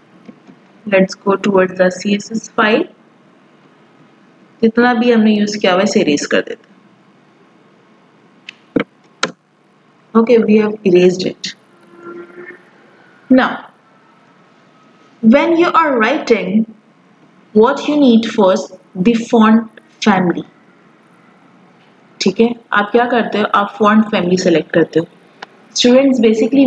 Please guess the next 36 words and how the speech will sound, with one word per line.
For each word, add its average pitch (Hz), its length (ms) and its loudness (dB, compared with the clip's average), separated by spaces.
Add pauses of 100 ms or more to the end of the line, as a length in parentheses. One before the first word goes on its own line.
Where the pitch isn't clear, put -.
(120)
we 220 160 6
have 208 260 0 (680)
five 226 260 0 (160)
font 180 380 -2
families, 165 560 -8
ठीक 208 160 0
है। 226 60 4
मैं 208 140 4
यहाँ 196 200 0
पे 220 60 -2
लिख 190 140 0
देती 196 220 2
हूँ 220 100 4
ताकि 196 260 -2 (100)
आपको - 300 -2
विजिबल 170 460 2 (100)
भी 165 120 0
हो, - 100 -18 (1080)
ठीक 254 160 -2
है। 247 60 2 (1300)
एच 214 380 -2 (800)
थ्री 233 220 2 (100)
टैग 190 260 -2
यूज़ 202 220 -6
कर 202 120 0
रही 208 100 2
हूँ, 220 100 4
मैं 220 180 2
यहाँ 185 160 0
पे 214 120 -2
लिख - 180 0
देती - 200 0
हूँ, 240 100 4 (760)
there 190 260 2
are 190 300 0 (760)
five 233 340 0